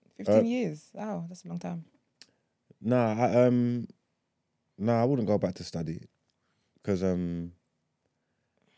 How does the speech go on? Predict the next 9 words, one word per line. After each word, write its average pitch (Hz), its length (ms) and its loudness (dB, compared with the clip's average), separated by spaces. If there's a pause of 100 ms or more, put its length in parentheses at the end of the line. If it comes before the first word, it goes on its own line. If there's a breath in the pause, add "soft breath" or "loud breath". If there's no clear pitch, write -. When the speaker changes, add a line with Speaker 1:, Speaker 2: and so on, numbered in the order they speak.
(320)
Speaker 2:
I 98 60 -4
don't 98 200 0
know. 95 360 0 (2500)
Yeah, 110 240 -2
I - 20 -2
don't 113 160 -2
know 107 140 -2
what 98 220 -4
I'd 98 120 -2